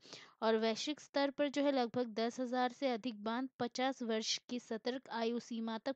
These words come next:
पहुंच चुके हैं या इससे जो है अधिक हो चुके हैं, और कई बांधों की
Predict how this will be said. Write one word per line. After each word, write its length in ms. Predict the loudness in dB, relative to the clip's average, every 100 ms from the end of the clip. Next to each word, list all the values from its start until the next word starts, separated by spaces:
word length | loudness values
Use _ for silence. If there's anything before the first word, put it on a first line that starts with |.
| -4
पहुंच 240 | -4 -6 -6
चुके 280 | -8 -4 -2
हैं 180 | -2 -4 -14 -20 -20 _ _ 0
या 280 | 2 2
इससे 420 | 0 -4 -6 -2 0
जो 140 | 2
है 260 | 4 2 2
अधिक 300 | 0 -4 -2
हो 220 | -2 -2
चुके 360 | -2 -4 -2
हैं, 220 | 0 0 0
और 280 | 0 0 0
कई 260 | 2 2 2
बांधों 420 | 0 0 0 -2
की 380 | 0 -2 -2